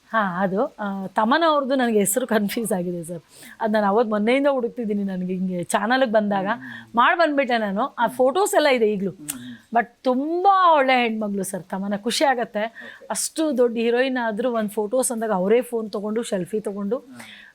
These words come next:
Speaker 1: ಆ, ಇದೆಯಲ್ಲ ಪ್ರೀತಿ ವಿಶ್ವಾಸ, ಕಾಜಲ್ ಅಗರ್ವಾಲ್ ಜೊತೆ ಕೆಲ್ಸ, ಜಾಕಿ ಶ್ರಾಫ್, ಆ, ಜೊತೆ ಕೆಲ್ಸ ಮಾಡ್ದೆ, ಮುಖೇಶ್ ರಿಷಿ ಹಿಂದಿ ಆರ್ಟಿಸ್ಟ್, ಎಂಥ ಒಳ್ಳೆ ಆರ್ಟಿಸ್ಟು,
Speaker 2: ಹ್ಮ್.
Speaker 1: ಅವ್ರ ಜೊತೆ ಕೆಲಸ, ಕೆಲ್ಸ ಮಾಡ್ದೆ, ಆ, ಮಂದೀಪ್ ರೈ, ಸುಮಾರು, ಆ, ಹಿಂದಿ ಆರ್ಟಿಸ್ಟ್ ಜೊತೆ ಎಲ್ಲ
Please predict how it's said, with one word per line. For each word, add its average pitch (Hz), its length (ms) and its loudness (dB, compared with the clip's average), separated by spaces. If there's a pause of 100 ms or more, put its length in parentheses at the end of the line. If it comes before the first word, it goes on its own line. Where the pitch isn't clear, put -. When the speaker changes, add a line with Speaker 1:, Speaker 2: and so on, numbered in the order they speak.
Speaker 1:
ಆ, 196 220 -6
ಇದೆಯಲ್ಲ 277 460 4
ಪ್ರೀತಿ 247 340 -4
ವಿಶ್ವಾಸ, 202 400 -8 (640)
ಕಾಜಲ್ 240 360 0
ಅಗರ್ವಾಲ್ 208 380 -4
ಜೊತೆ 180 200 -12
ಕೆಲ್ಸ, 175 300 -12 (640)
ಜಾಕಿ 226 340 0
ಶ್ರಾಫ್, - 400 -4
ಆ, 196 340 -4
ಜೊತೆ 180 280 -8
ಕೆಲ್ಸ 175 280 -10
ಮಾಡ್ದೆ, 170 400 -14 (380)
ಮುಖೇಶ್ 254 480 2
ರಿಷಿ 226 200 -6
ಹಿಂದಿ 208 220 -4
ಆರ್ಟಿಸ್ಟ್, 233 420 -6
ಎಂಥ 226 280 -6
ಒಳ್ಳೆ 277 240 2
ಆರ್ಟಿಸ್ಟು, 185 420 -10
Speaker 2:
ಹ್ಮ್. 254 480 -18
Speaker 1:
ಅವ್ರ 233 140 0
ಜೊತೆ 240 240 -6
ಕೆಲಸ, 208 300 -8 (300)
ಕೆಲ್ಸ 175 240 -10
ಮಾಡ್ದೆ, 175 600 -18 (100)
ಆ, 196 100 -6
ಮಂದೀಪ್ 208 440 -2
ರೈ, 196 120 -4
ಸುಮಾರು, 480 640 -2
ಆ, 240 400 4
ಹಿಂದಿ 214 260 -2
ಆರ್ಟಿಸ್ಟ್ 208 380 -8
ಜೊತೆ 185 180 -12
ಎಲ್ಲ 170 120 -14